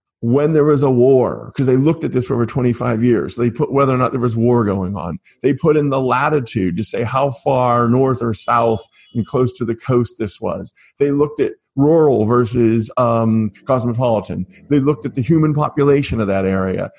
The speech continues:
They looked at the rog-, the logarithm of the municipal area. They looked at population diversity, religious dissension, proportion of poor people, mortality. They essentially got all the data they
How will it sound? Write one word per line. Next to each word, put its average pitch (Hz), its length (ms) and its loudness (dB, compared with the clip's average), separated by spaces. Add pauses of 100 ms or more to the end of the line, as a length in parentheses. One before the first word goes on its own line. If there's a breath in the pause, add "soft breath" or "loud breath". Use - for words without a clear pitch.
(120)
They 135 140 2
looked 143 240 -2
at - 80 -6
the 143 100 2
rog-, 156 500 0 (160)
the 135 160 2
logarithm 127 1300 2
of 123 180 0
the 117 120 2
municipal 120 580 2
area. 101 340 -2
They 127 120 0
looked 180 240 0
at - 120 -8
population 170 600 -2
diversity, 151 640 0
religious 156 520 0
dissension, 147 680 -6 (240 soft breath)
proportion - 520 -2
of 147 160 -4
poor 160 320 0
people, 117 340 -2
mortality. 127 680 0 (360 loud breath)
They 170 80 4
essentially 214 420 -2
got - 180 -4 (140)
all 220 440 4
the 208 120 2
data 160 500 2
they 139 140 2